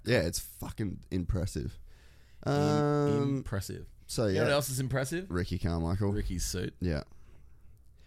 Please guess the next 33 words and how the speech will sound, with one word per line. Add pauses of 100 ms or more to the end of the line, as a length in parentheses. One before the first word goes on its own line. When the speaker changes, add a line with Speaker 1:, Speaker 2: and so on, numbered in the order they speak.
(380)
Speaker 1:
Love
that
for
him. (240)
Speaker 2:
So, (280)
oh,
what
have
we
got
going
on
here? (560)
How
is
everyone
in
the
chat?
First
of
all,
welcome.
Speaker 1:
Hey,
hey,
Speaker 2:
Good
Speaker 1:
guys.
Speaker 2:
morning. (200)
Speaker 1:
How
are
we
all? (540)
Speaker 2:
Slash